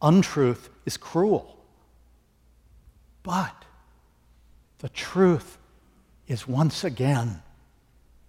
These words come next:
to take flesh in you and me. Perfectly, not yet.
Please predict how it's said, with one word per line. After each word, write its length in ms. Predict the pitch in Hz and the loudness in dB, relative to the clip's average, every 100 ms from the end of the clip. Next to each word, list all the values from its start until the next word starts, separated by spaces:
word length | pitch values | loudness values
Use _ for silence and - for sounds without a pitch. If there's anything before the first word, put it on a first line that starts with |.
| _ _ _ - | _ _ _ -14
to 120 | - | -12
take 320 | - 143 139 | -8 -8 -8
flesh 640 | - - - - - - - _ _ _ - _ _ _ - - - | -12 -16 -12 -12 -12 -14 -20 _ _ _ -20 _ _ _ -20 -20 -4
in 180 | 160 151 | 0 2
you 220 | 139 143 | 4 2
and 160 | 117 123 | 0 -4
me. 260 | 117 117 - - - _ _ | -4 -6 -12 -20 -20 _ _
Perfectly, 640 | - 190 190 196 196 196 175 - - | 4 4 4 -4 0 -2 -2 -8 -10
not 300 | 135 170 170 | 0 0 0
yet. 420 | 165 131 - - | -4 -6 -8 -12